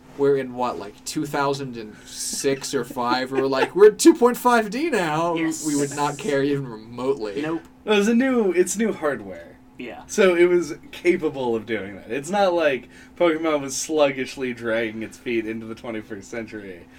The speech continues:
Speaker 3: It just got the ability to do it. And to do it on the scale that Gen four did is actually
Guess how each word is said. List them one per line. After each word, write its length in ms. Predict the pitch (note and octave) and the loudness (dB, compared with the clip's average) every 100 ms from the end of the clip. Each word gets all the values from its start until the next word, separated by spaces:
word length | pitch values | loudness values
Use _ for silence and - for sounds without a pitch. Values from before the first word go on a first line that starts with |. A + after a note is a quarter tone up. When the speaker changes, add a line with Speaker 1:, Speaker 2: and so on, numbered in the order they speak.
| - - | -20 -14
Speaker 3:
It 220 | A#2+ A#2 - - - - - - - - - E3 | -6 -6 -6 -16 -20 -20 -20 -20 -20 -20 -20 -18
just 440 | B2 C#3+ C#3+ - B2 | -4 0 0 -2 -8
got 300 | A#2+ A#2+ A#2+ | -6 -6 -4
the 140 | A2+ | -4
ability 440 | G#2 A2 G#2+ G#2 F#2+ | -4 -8 -8 -10 -14
to 120 | F#2+ | -16
do 220 | G2 G2 | -14 -14
it. 140 | F2 - - - - | -14 -20 -20 -20 -6
And 100 | E3 | -2
to 80 | G3 | 2
do 100 | D#4 | 4
it 60 | C#4+ | 4
on 120 | F3+ | 2
the 80 | B2+ | -4
scale 500 | - - D#3+ D#3 A#2+ | -4 2 2 2 0
that 120 | A2+ | -6
Gen 260 | A#2 A2+ G2 | -6 -8 -8
four 240 | B2+ A#2 | -10 -8
did 240 | G2+ G2 | -8 -12
is 120 | G2 G#2 | -14 -12
actually 360 | G2 - G2 | -14 -14 -18